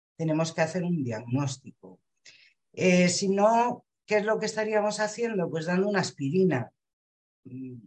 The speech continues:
ah, dando una aspirina en alguien que la pueda tomar. Ya sabéis que, que en embarazo no, no se puede. Y eso,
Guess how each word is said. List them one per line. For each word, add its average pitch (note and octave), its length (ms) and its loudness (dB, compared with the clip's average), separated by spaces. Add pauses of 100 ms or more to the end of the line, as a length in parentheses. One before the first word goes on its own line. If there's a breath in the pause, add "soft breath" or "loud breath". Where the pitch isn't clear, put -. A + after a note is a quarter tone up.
(200)
ah, - 360 -14
dando C3 480 -8
una E3 120 0
aspirina F3+ 480 0
en F3+ 120 4
alguien E3+ 260 0
que F3 80 -8
la F3+ 140 -2
pueda C3 280 0
tomar. D#3 520 -2 (400)
Ya B2 100 -8
sabéis D3 460 -6
que, D3+ 400 -4 (400)
que D#3+ 80 -8
en D3 80 0
embarazo C#3+ 540 0
no, D#3 360 0
no C#3+ 140 -2
se C3+ 160 -10
puede. A#2 480 -4
Y D3 280 -6
eso, F#3 440 -2